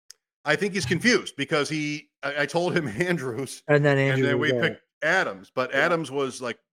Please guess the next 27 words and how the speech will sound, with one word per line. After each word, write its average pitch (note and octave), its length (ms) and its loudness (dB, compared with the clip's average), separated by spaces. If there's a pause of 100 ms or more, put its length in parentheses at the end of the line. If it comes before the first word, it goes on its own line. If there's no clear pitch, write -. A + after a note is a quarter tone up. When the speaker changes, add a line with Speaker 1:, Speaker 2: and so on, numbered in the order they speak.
Speaker 1:
just B2 140 -14 (100)
too C#3 180 -6
good A2 280 -4
to F2+ 160 -12 (320)
pass G2 260 -10
up. A#2+ 60 -2
Speaker 2:
Yeah. B2 180 -4
Speaker 1:
Like, F2 240 -14 (580)
if A#2 400 -8
Adams C3 340 -4
had B2 140 -10
gone A#2 220 -6
instead A2+ 220 -10
of F#2+ 100 -12
Chubb, A2+ 300 -6
we F#2+ 60 -16
would F#2 100 -12
have F#2 80 -12
taken F#2 220 -10
Andrews. F#2 440 -16
If - 80 -20
Adams G#2+ 260 -10
had G2 80 -20
gone G2+ 160 -6
instead F#2 160 -18
of E2+ 100 -16
Barkley F2+ 520 -8